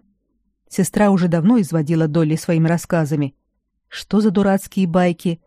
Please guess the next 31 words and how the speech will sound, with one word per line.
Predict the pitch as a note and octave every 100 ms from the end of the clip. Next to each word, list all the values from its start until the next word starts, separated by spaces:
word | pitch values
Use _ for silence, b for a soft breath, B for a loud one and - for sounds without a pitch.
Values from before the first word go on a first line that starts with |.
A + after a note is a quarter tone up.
| _ _ _ _ _ _ _ -
К | -
тому | F#3 C4+
же | B3+
тревожные | - G#3 F#3 G#3 F#3 G3 -
и | F#3+
неприятные. | E3+ - F3 D#3+ D3+ - E3 C#3 - _ _ _ _ _ _ _ _ _ _ _
Жизнерадостная | F#3 E3+ D#3+ E3+ F#3 F3+ E3+ - F3
и | D#3+
практичная | F3 D#3+ - F#3 F3+ D#3+
Долли | D3 G3+ F#3 E3 - b b b
двумя | D3+ D#3+ F3+ C4
ногами | D#3+ F#3 G#3
стояла | F#3 - D#3+ D#3+ E3
на | D#3
грешной | D3 D#3+ - E3+
земле | D#3 E3 D#3+ D3+ C#3+ - _ _ _ -
и | F3
поверить | G#3 C#4+ A3+ -
в |
такую | F3+ - F3 F3
мистику, | F3 - D#3+ D#3+
как | D3 D#3 -
чтение | - - F3+ D#3+
мыслей | E3+ G#3 - D#3
через | D#3+ -
прикосновение | E3+ D#3+ - F3 D#3+ D#3 D#3+
к | F3
руке, | E3+ - E3 D3+ b b b
не | - E3+
могла | E3+ E3+ E3+
никак. | E3+ - D#3 C#3+ -